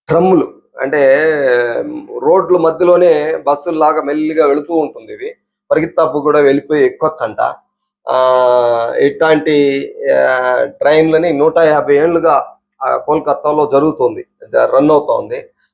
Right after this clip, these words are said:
దాన్ని ఆపేస్తున్నట్టు, పూర్తిగా ఆపేస్తున్నట్టు, ఆ, పశ్చిమ బెంగాల్ ప్రభుత్వం ప్రకటించింది.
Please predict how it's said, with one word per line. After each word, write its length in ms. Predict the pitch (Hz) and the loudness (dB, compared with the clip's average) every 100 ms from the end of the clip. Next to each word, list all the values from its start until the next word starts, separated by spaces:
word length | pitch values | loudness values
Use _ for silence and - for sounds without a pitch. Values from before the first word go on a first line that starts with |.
| _ - | _ -4
దాన్ని 600 | 135 147 160 160 135 139 | 0 0 0 -2 -4 -4
ఆపేస్తున్నట్టు, 1000 | 139 147 156 165 - 151 139 - 143 - | 0 0 0 -4 -6 -8 -8 -8 -12 -10
పూర్తిగా 380 | 151 - 147 143 | -14 -14 -6 -4
ఆపేస్తున్నట్టు, 840 | 135 139 - 131 127 - 143 127 127 _ _ _ _ _ - | -2 -4 -10 -14 -12 -8 -8 -8 -14 _ _ _ _ _ -4
ఆ, 380 | 123 120 120 | -2 0 0
పశ్చిమ 360 | 113 147 - 170 | -2 -4 0 2
బెంగాల్ 320 | 165 151 139 | 2 0 0
ప్రభుత్వం 380 | 139 139 - 147 | -2 -4 -4 -6
ప్రకటించింది. 600 | - 120 123 110 _ _ | -6 -8 -10 -18 _ _